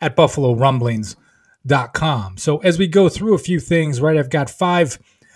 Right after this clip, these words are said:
I guess you can say projections, right? And this is more of my gut feeling as I go through with so much of this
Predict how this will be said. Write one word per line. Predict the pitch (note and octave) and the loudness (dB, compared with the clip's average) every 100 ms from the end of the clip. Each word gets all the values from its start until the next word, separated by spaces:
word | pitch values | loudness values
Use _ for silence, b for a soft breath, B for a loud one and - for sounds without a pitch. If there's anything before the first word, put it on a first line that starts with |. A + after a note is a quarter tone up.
| B B | B B
I | F3 | 2
guess | G3+ F#3+ | 4 4
you | F#3 | 0
can | E3+ | -2
say | D3 E3 | 2 4
projections, | D3+ D3 G#2+ B2+ A2 - A2 G2+ | 4 0 0 -2 -2 -8 -10 -2
right? | C#3 D3+ | 0 0
And | C#3 D#3 | -2 -4
this | D3 | -2
is | D3+ A#2+ | -4 -4
more | C#3 C#3 | -2 -2
of | A#2+ | -2
my | C3 | -6
gut | A2+ C#3+ - | -4 -4 -4
feeling | - C#3 C3+ B2+ b b b b | -2 -2 -2 -6 b b b b
as | D3 B2+ | 0 2
I | |
go | A#2+ C#3 | 4 4
through | C3+ - C3+ | 4 2 2
with | B2 | 2
so | - D3 | 0 0
much | B2+ B2 C#3 | 2 0 0
of | G#2+ | 0
this | B2 A#2 - | 0 0 -4